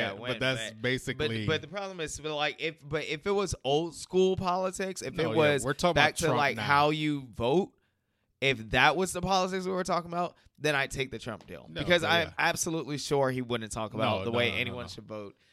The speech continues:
Speaker 2: over the next thirty days.
Speaker 1: Yeah, but now, we're talking about Trump now. But I got you, though.
Speaker 2: No, I'm talking about politics now.
Speaker 1: I mean, well, yeah.
Speaker 2: Yeah.
Speaker 1: Yeah. But, um,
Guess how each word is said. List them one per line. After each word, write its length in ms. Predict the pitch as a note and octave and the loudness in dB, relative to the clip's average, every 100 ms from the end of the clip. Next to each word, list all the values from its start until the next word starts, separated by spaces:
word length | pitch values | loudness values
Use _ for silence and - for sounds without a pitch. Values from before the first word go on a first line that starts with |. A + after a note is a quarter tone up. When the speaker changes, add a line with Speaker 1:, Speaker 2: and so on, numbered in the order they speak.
| _ _ B2+ | _ _ -6
Speaker 2:
over 200 | B2 B2 | -4 -6
the 100 | A2+ | -8
next 220 | F#2+ - | -10 -10
thirty 200 | G#2+ F#2 | -10 -10
days. 180 | E2 D2 | -12 -10
Speaker 1:
Yeah, 200 | A#2 F#2 | -8 -8
but 180 | F2+ F#2 | -10 -12
now, 540 | G2+ G#2+ G#2 F#2+ F2 E2+ | -8 -4 -2 -4 -8 -10
we're 100 | F#2+ | -12
talking 220 | A2 F#2+ | -12 -12
about 120 | F2+ | -12
Trump 220 | - F2+ | -14 -16
now. 160 | E2+ E2+ | -16 -12
But 120 | G#2 | -2
I 120 | A2+ C#3 | 0 0
got 340 | B2 G#2+ - | 0 -4 -8
you, 60 | G2 | -14
though. 220 | E2 D#2 _ | -14 -16 _
Speaker 2:
No, 160 | C3 D3 | -4 0
I'm 120 | C#3+ | 0
talking 160 | D#3 D#3+ | 0 -2
about 220 | C#3 A#2+ | -2 -4
politics 680 | A#2+ C3 C#3+ A#2 - G2+ - | -2 0 0 -2 -6 -12 -12
now. 180 | D2+ - - | -16 -18 -8
Speaker 1:
I 100 | B2 | -6
mean, 200 | C3 C#3 | -4 -2
well, 160 | D3 C#3 | 0 0
yeah. 200 | A#2 F2 G#2+ | -2 -6 -14
Speaker 2:
Yeah. 160 | G#2+ - - | -18 -18 -10
Speaker 1:
Yeah. 200 | A2+ - _ _ _ _ G#2+ | -10 -10 _ _ _ _ -4
But, 140 | A#2 | 0
um, 440 | A#2+ A#2+ A2 G2 | 2 2 -2 -8